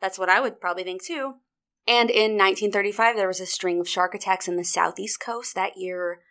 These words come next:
The arm was taken to a coroner, and their report revealed that the arm was not bitten off. It was very cleanly cut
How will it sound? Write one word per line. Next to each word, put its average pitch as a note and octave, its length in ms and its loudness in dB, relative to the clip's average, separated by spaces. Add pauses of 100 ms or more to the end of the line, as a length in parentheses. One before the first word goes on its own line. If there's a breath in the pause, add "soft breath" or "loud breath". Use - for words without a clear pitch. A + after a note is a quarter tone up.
(600)
The A#3 100 8
arm F#3 260 8
was A#3+ 160 0
taken A#3 240 0
to B3+ 100 -2
a D4 60 0
coroner, G#3 600 0 (160)
and G3+ 160 2
their F3+ 120 4
report B3 460 2
revealed G3+ 380 0
that G3 140 -4
the - 200 -2
arm G#3+ 300 4
was B3 200 -4
not F#3 440 -4
bitten B3 260 -2
off. G#3+ 300 2 (420)
It G#3+ 140 -2
was G#3 160 4
very G3 260 0
cleanly G#3+ 840 -2
cut G#3+ 340 0